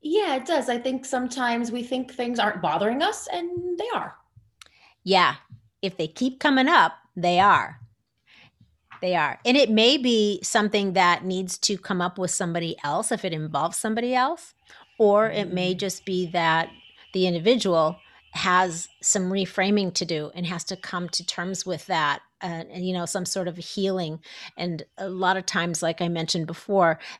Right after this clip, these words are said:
Speaker 2: that, that involves applying a new meaning to the experience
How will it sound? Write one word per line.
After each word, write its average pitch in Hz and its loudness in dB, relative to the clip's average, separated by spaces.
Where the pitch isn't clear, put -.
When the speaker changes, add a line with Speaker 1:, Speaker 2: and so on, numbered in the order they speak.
Speaker 2:
that, 165 6
that 180 2
involves 165 0
applying 165 4
a 160 4
new 180 8
meaning 165 6
to 175 2
the 156 2
experience 147 2